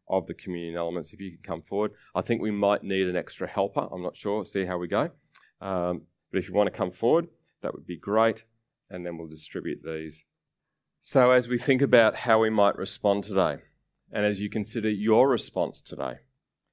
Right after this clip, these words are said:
then there's two ways that I would encourage you to consider praying. There might be others that you want to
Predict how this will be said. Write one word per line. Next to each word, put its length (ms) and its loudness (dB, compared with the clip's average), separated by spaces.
then 160 2
there's 280 0
two 580 -6
ways 360 2
that 100 -2
I 80 2
would 140 0
encourage 580 -4
you 300 -6
to 260 -12
consider 340 -8
praying. 480 -2
There 100 2
might 220 2
be 140 -4
others 380 -2
that 160 -2
you 100 -8
want 160 -4
to 140 -4